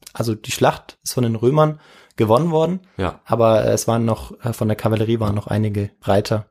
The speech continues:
Speaker 1: übrig.
Speaker 2: Also war eher eine kleine Schlacht, noch keine vernichtende Niederlage?
Speaker 1: Nee, das war genau, sozusagen ein kleines Vorgeplänkel
Speaker 2: Mhm.
Speaker 1: vor der großen entscheidenden Schlacht. Genau. Und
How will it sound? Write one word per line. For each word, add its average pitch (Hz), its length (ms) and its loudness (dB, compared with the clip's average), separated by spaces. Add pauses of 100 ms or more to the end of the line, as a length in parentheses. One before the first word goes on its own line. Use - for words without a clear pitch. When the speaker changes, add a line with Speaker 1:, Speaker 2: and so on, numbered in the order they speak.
(160)
Speaker 1:
übrig. - 500 -4
Speaker 2:
Also 92 200 -2
war 90 100 4
eher 92 80 4
eine 85 120 -2
kleine 82 460 0
Schlacht, - 340 -4
noch 78 100 -8
keine 90 220 -2
vernichtende 87 400 -4
Niederlage? 82 260 -2
Speaker 1:
Nee, 127 160 6
das 123 180 -2
war 117 100 4
genau, 104 460 0
sozusagen 107 500 0
ein 107 80 -2
kleines 113 280 0
Vorgeplänkel 113 720 -4
Speaker 2:
Mhm. 92 180 -6
Speaker 1:
vor 123 180 -2
der 101 100 -2
großen 120 340 -2
entscheidenden 107 480 0
Schlacht. - 380 -14 (600)
Genau. 120 240 -8 (680)
Und - 580 -4